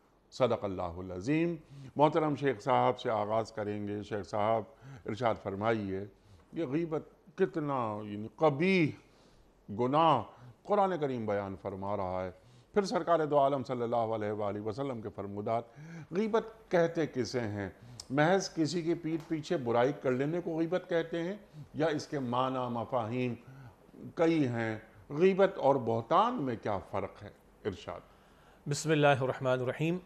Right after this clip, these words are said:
Speaker 2: अल्लाहुम्मा सल्लि व सल्लिम अला नबीना मुहम्मद। रब्बि इश्रह ली सदरी व यस्सिर ली अमरी वाहलुल उक़दतम मिन लिसानी यफ़क़हू क़ौली वजअल ली वज़ीरम मिन अहली। आमीन या रब्बल आलमीन। अनीस साहब, जज़ाकल्लाह खैरन।
Speaker 1: हम्म।
Speaker 2: आ, एक ऐसा मौजू है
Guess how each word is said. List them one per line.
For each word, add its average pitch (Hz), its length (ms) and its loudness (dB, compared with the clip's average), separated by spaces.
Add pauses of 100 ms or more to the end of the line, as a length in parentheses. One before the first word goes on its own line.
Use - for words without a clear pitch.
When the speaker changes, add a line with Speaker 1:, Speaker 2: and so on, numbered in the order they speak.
(120)
Speaker 2:
अल्लाहुम्मा 139 460 4
सल्लि 135 360 -2
व 123 100 -2
सल्लिम 131 420 -2
अला 127 220 2
नबीना 120 560 -4
मुहम्मद। 117 500 -4 (460)
रब्बि 135 200 0
इश्रह 143 300 2
ली 135 120 -2
सदरी 139 400 0
व 139 60 0
यस्सिर 135 400 0
ली 127 180 -2
अमरी 127 340 -2
वाहलुल 123 340 -2
उक़दतम 131 420 -4
मिन 120 140 -4
लिसानी 117 520 -2
यफ़क़हू 113 340 -6
क़ौली 143 440 -2 (360)
वजअल 151 340 6
ली 170 140 -2
वज़ीरम 135 420 -4
मिन 120 200 -10
अहली। 131 420 -6
आमीन 127 340 -4
या 123 100 0
रब्बल 107 240 -8
आलमीन। 101 360 -10
अनीस 135 200 -8
साहब, 147 140 0
जज़ाकल्लाह 143 480 0
खैरन। 135 300 -6
Speaker 1:
हम्म। 98 160 -12 (400)
Speaker 2:
आ, 135 300 0
एक 151 320 -6
ऐसा 151 300 -2
मौजू 143 400 -2
है 131 240 -4